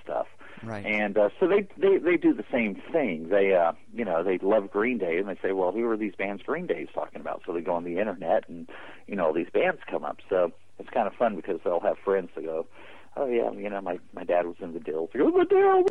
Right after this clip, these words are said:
Speaker 1: Oh, I know, oh, my God, I know who they are." <laughs> They always love that.
Speaker 2: Right.
Speaker 1: <laughs>
Speaker 2: Do you have any ideas for what you, what you might be doing in the future, or is it one of these things that inspiration will hit you one day?
Speaker 1: Yes, I think it just has to, has to be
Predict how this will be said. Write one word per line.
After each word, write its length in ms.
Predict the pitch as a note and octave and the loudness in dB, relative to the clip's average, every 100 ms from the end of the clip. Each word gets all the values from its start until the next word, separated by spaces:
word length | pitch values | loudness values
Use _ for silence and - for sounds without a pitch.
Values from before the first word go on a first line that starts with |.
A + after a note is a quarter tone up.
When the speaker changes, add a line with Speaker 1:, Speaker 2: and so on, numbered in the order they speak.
| G4+ | 6
Speaker 1:
Oh, 180 | G4+ | 6
I 120 | G4 G4 | 6 6
know, 140 | G4 | 6
oh, 160 | G4 F#4+ | 6 4
my 160 | F4 | 4
God, 200 | E4+ F4 | 0 0
I 100 | - | 0
know 180 | D#4+ E4 | 0 0
who 480 | D#4+ D4+ D4+ C#4+ - G#3 - | 0 0 0 -2 -4 -10 -8
they 60 | |
are." 1000 | - - - - D3+ - - - - F#3 - | -8 -8 -16 -16 -18 -18 -16 -6 -2 -2 -4
<laughs> 40 | - - | -10 -2
They 120 | - | 0
always 220 | - G2+ - | 2 2 0
love 200 | - D#2+ - | -4 -4 -4
that. 200 | - - - - - - - - | -12 -12 -18 -18 -16 -16 -16 -12
Speaker 2:
Right. 320 | B2+ B2 A#2 - - - | -10 -8 -10 -12 -12 -4
Speaker 1:
<laughs> 100 | A#2 - - - - - - | -4 -4 -12 -12 -18 -18 -10
Speaker 2:
Do 60 | G3 | -4
you 80 | G#3+ | -2
have 160 | G#3+ | -2
any 160 | A#3 G#3+ | -4 -6
ideas 460 | F3+ D#3 F3+ G3+ | -4 -2 -4 -6
for 160 | - C#3+ | -4 -4
what 240 | B2 C3+ | -2 -4
you, 320 | C3+ B2 A#2+ - | -4 -4 -4 -4
what 180 | C3 A#2 | -4 -4
you 80 | |
might 240 | B2+ B2 - | -2 -2 0
be 120 | C3+ | -2
doing 260 | B2 B2+ C3 | 0 0 0
in 80 | |
the 80 | B2 | -4
future, 540 | - B2 B2+ D#3+ E3 D3+ | -4 -6 -4 -4 -2 0
or 340 | G#2+ G#2 G#2+ - - - | 2 2 0 -4 -20 -12
is 140 | - A2+ | -2 0
it 80 | |
one 160 | G2 A2+ | 2 2
of 20 | |
these 180 | A2+ A2 | 0 -2
things 460 | - A2+ A#2 B2 - | 0 0 0 -2 2
that 260 | G2+ G2+ | 2 2
inspiration 680 | B2 A#2+ - A2 A2+ - G2+ | 0 -2 2 4 2 0 -2
will 60 | A2 | -2
hit 180 | - | -2
you 100 | A#2 | 0
one 220 | A#2+ A#2+ A#2+ | 2 2 2
day? 260 | A#2+ B2+ | 2 2
Speaker 1:
Yes, 460 | - C3+ C#3 C3 D2+ - | -2 -2 4 6 6 4
I 80 | G#2 | 0
think 240 | C3 A#2+ | 0 -2
it 80 | G#2 | -2
just 160 | A2+ | -2
has 140 | - G#2+ - | 0 0 2
to, 260 | G2 F#2+ - | 4 4 2
has 140 | A#2 G#2+ | 0 0
to 80 | - | 0
be 180 | G#2 G2+ | 2 2